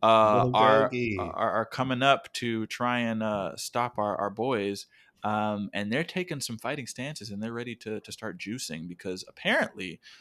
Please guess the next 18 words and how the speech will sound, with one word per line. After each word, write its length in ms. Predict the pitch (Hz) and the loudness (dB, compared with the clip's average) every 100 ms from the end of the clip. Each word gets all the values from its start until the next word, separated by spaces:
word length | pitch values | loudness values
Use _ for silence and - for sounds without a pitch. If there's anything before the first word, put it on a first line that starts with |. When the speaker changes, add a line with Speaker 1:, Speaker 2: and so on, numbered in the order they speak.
| _ - | _ -4
Speaker 1:
uh, 200 | 107 104 | -2 0
Bon 200 | 110 123 | 2 0
Clay 220 | 117 185 | 0 0
is 140 | 190 120 | 0 0
more 320 | 107 160 220 | 2 4 4
than 160 | 135 | 2
willing 240 | 107 107 104 | 0 -2 -4
to 80 | 107 | -6
help 240 | 135 147 | -4 -4
because 240 | - 117 104 | -6 -8 -8
he's 240 | - 226 | -8 -4
got 160 | - - | -2 -2
somebody 320 | 113 95 98 | -4 -4 -4
on 160 | 104 | -6
level 180 | 104 104 | -6 -8
five 320 | 104 104 104 104 | -8 -4 -4 -4
who 80 | 113 | -6
he 180 | 110 | -8